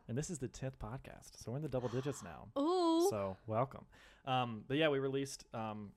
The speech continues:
Speaker 1: Carly's Element episode today where we talk about acting and American Sign Language and some
Speaker 2: Mm-hmm.
Speaker 1: other fun stuff. And with our Element podcasts, we basically just dive deeper into what we talked about.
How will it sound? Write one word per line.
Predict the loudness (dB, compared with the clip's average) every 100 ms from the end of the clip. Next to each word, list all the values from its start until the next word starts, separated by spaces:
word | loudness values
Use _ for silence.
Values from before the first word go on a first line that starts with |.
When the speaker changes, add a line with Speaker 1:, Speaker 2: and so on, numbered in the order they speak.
| -12
Speaker 1:
Carly's | -2 -2 0
Element | -2 -4
episode | -4 -8 -4
today | -2 0
where | -2
we | -4
talk | -8 -10
about | -8
acting | -6 -6 -4 -4 -6 -8
and | -10
American | -10 -10 -10 -10
Sign | -10 -8 -6 -4
Language | -4 -4 -6 -8 -12 -12
and | -8 -6 -6 -6
some | -6
Speaker 2:
Mm-hmm. | -2
Speaker 1:
other | 0
fun | 0 -2
stuff. | -2 0 0 -2 -6
And | -4 -2
with | -2 -2 -2
our | 0 0
Element | -2 0 -2 -4
podcasts, | -4 -4 -2 -4 -4 -8
we | -6
basically | -6 -6 -8
just | -8 -8
dive | -8 -8
deeper | -8 -8 -8
into | -8 -8 -6 -4
what |
we | -6
talked | -6 -8 -8
about. | -8 -8 -8